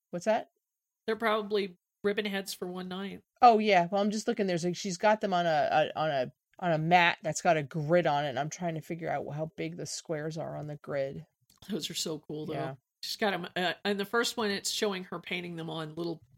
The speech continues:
Speaker 2: pieces of paper.
Speaker 1: Hmm.
Speaker 2: And, you know, and then she's got, uh,
Speaker 1: Got one
Speaker 2: she's
Speaker 1: cut
Speaker 2: got a
Speaker 1: out.
Speaker 2: pencil head next to a, a completed one. So,
Speaker 1: Crazy.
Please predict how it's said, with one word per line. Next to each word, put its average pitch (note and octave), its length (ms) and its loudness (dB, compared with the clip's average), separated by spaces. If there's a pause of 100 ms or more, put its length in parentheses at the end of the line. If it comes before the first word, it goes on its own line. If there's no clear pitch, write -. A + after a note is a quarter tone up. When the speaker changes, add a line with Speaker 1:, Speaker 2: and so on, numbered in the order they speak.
(360)
Speaker 2:
pieces F#3 380 -8
of E3+ 60 -14
paper. D#3+ 440 -8
Speaker 1:
Hmm. F3 100 -2 (840)
Speaker 2:
And, E3+ 260 -6 (240)
you F#3 160 -2
know, D#3 300 -2
and E3+ 140 -4
then E3 140 -4
she's D#3 280 -4
got, D#3 400 -2
uh, D3 320 -4 (220)
Speaker 1:
Got - 160 -12
one D3+ 140 -8
Speaker 2:
she's - 80 -16
Speaker 1:
cut D3 120 -4
Speaker 2:
got F3+ 120 2
a D3 40 0
Speaker 1:
out. D3 80 -6
Speaker 2:
pencil B3 520 0
head F#3 320 -2
next D#3+ 380 -2
to E3+ 160 -4
a, D3 100 -4 (100)
a D#3 280 -6
completed E3+ 480 -6
one. A#2 220 -10 (960)
So, D3 160 -4
Speaker 1:
Crazy. - 140 -8